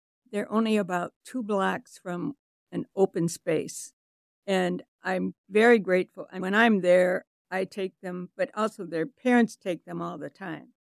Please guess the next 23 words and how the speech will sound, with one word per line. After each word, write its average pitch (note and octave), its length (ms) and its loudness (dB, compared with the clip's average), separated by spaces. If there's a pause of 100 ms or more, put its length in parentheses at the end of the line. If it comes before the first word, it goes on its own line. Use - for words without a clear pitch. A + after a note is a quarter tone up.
(240)
And F3 180 -8
there G#3+ 180 2
are G#3+ 200 6
no F#3+ 320 0 (640)
ear G3+ 180 0
pods E3+ 540 -8
yet, F3 500 -4 (300)
but E3 220 -4
at - 160 -8
least G#3+ 300 0 (120)
they're F#3+ 120 -4
getting G3+ 420 4
it, G3 200 -2 (120)
and F#3 460 -6
they're F#3+ 200 0
watching G3+ 440 0
the F#3 80 -6
prairie G3 380 -4
dogs, F3 600 -8 (100)
and E3 360 -10 (480)
they G#3 100 -4
can F#3 200 -4
walk F#3+ 280 2